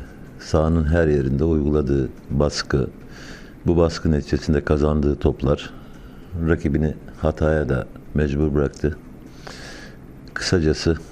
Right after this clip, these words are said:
aramıza katılan yeni arkadaşlarla birlikte tahminimden daha kısa bir sürede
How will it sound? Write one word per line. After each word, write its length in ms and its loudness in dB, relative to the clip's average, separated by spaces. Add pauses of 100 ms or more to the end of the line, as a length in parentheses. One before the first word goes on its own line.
(500)
aramıza 420 4
katılan 360 2
yeni 240 4
arkadaşlarla 720 2
birlikte 440 2 (1900)
tahminimden 720 4
daha 220 4
kısa 280 2
bir 60 0
sürede 440 2